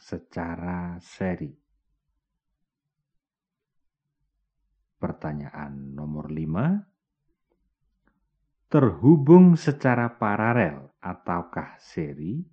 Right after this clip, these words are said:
lampu-lampu dan peralatan listrik yang ada di rumah kita?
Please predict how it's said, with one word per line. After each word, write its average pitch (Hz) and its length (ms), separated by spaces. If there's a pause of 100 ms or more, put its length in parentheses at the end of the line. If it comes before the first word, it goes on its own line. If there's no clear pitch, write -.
(540)
lampu-lampu 107 1120
dan 90 320
peralatan 85 640
listrik - 640 (200)
yang 78 240 (160)
ada 123 720
di 98 240
rumah 120 400 (240)
kita? - 480